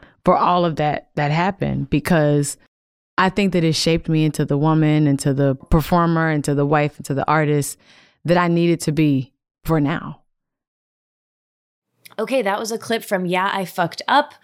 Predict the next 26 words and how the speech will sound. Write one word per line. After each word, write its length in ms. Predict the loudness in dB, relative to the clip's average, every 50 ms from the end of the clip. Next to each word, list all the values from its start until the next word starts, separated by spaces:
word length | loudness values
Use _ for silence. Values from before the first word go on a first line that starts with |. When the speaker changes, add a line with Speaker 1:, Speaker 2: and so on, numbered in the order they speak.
| _ _ _ _ _ _ _
Speaker 2:
hosted 520 | -2 0 0 0 -2 -4 -4 -4 -4 -4 -4
by 400 | -4 -2 -2 -2 -4 -6 -6 -6 -6
Billy 240 | -6 -4 -4 -6
Mann. 480 | -6 -4 -4 -2 -2 -4 -4 -6 -8 -12 _ _ _ _ _ _ _ _ _ _ _ _ _ _ _ _ _ -2
Give 140 | -2 0
it 60 | 0 -2
a 40 |
go. 420 | -2 -2 -2 -2 -4 -6 -10 -12 -16 _ _ _ _ _ _ -10
Subscribe 680 | -8 -6 -6 -6 -6 -4 -2 -2 0 0 -2 -2 -4
wherever 320 | -4 -4 -4 -4 -4 -2 -2
you 120 | -2 -2
get 160 | -2 -2 -4 -4
your 80 | -6 -8
podcasts. 800 | -6 -6 -6 -6 -4 -4 -4 -2 -2 -2 -2 -4 -4 -4 -4 -8 -12 _ _ -20 -20 -20 _ _ _ _ _
And 560 | -4 -4 -2 -2 -2 -2 -4 -4 -4 -6 -10 -12 _ _ _ _ _ _ _ -6
I 160 | -4 -2 -2
will 120 | -2 -2
be 120 | -2 -4 -6
back 520 | -8 -10 -10 -10 -12 -14 -18 -20 -20 _ _ _ _ _ _ _ _ _ _ _ _ -4
next 340 | -2 -2 -2 -2 -4 -4 -4
week 300 | -6 -8 -8 -10 -10 -10
with 100 | -8 -8
a 40 |
brand 280 | -6 -6 -4 -4 -2 -2
new 120 | -4 -6
episode. 760 | -8 -10 -16 -6 -4 -2 -2 -2 -4 -4 -4 -4 -6 -6 -10